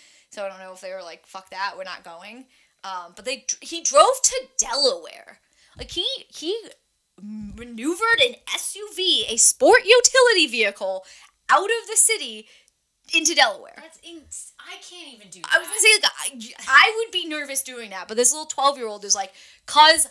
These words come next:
Speaker 1: hop in the passenger seat, we're going on a joyride."
Speaker 2: Also, like,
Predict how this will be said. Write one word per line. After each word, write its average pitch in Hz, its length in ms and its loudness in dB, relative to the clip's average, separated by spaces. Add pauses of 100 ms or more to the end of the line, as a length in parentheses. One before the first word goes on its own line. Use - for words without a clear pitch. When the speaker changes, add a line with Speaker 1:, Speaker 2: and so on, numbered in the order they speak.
Speaker 1:
hop - 360 -4
in 277 80 -12
the 294 60 -14
passenger 240 440 -4
seat, 240 300 -6
we're 220 80 -16
going 214 260 -10
on 220 100 -14
a 233 80 -14
joyride." 190 500 -14
Speaker 2:
Also, 247 400 -2
like, 285 280 -14